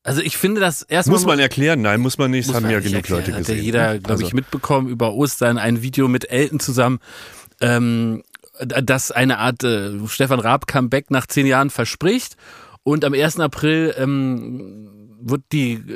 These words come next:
Speaker 1: Erzählung praktisch kompliziert mit der Tatsache, es wird, ich glaub, am vierzehnten September einen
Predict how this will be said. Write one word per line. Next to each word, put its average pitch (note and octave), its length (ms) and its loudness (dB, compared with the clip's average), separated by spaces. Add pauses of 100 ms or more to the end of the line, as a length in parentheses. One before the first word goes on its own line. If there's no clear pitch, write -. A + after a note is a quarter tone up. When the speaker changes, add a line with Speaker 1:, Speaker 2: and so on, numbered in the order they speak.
Speaker 1:
Erzählung E3 420 0
praktisch - 340 -4
kompliziert D3+ 720 0 (400)
mit D3 220 0
der B2 120 0
Tatsache, D#3 560 0
es A#2+ 240 -6
wird, D3+ 300 0
ich A2+ 120 -10
glaub, A2+ 120 -4
am G2+ 120 -6
vierzehnten E3+ 480 -2
September D3 580 -2
einen G2+ 400 -4